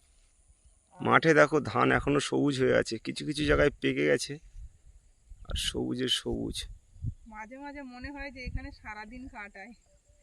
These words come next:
Speaker 1: আমাদের বাড়িটা একদম, মানে, আগে ফাঁকা ছিল,
Speaker 2: পরিবেশটা।
Speaker 1: এরকম পরিবেশ বা হাওয়া বাতাস পাওয়া যায় না, বাড়ি হয়ে গেছে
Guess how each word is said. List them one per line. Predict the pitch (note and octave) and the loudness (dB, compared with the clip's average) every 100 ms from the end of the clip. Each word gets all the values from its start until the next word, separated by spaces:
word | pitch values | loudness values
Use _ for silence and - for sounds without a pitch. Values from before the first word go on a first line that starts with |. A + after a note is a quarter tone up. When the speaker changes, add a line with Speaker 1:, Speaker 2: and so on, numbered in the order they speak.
| - - - - | -20 -20 -20 -20
Speaker 1:
আমাদের | G#3+ B3 C#4+ | -14 -12 -12
বাড়িটা | C4+ A#3+ A#3 C#4 D4+ C#4+ | -10 -6 -6 -6 -6 -6
একদম, | C4 - D4+ C#4 | -8 -12 -12 -12
মানে, | C4+ D4 | -8 -4
আগে | B3+ A#3+ C#4 | -4 -4 -8
ফাঁকা | - B3 A#3 C#4 D4 | -10 -10 -10 -10 -10
ছিল, | D4 - | -8 -10
Speaker 2:
পরিবেশটা। | - _ A#2 A2+ - - - _ _ _ _ | -10 _ -2 -2 -4 -14 -20 _ _ _ _
Speaker 1:
এরকম | A#3+ A#3 A#3 C4 B3+ | -12 -12 -12 -16 -16
পরিবেশ | A#3+ A3+ A#3+ B3 B3+ | -14 -14 -14 -12 -12
বা | A#3 A#3 | -12 -16
হাওয়া | A3 G#3 G#3 | -12 -12 -10
বাতাস | G#3+ A3+ B3 B3 - | -12 -14 -14 -18 -18
পাওয়া | G#3+ G3+ G#3+ | -14 -14 -14
যায় | G3+ G3 | -16 -16
না, | F#3+ G3 _ _ - G3 | -18 -20 _ _ -20 -20
বাড়ি | G3+ F#3+ G#3+ A#3+ | -16 -16 -16 -16
হয়ে | B3+ B3+ | -16 -14
গেছে | C4 C4+ | -14 -14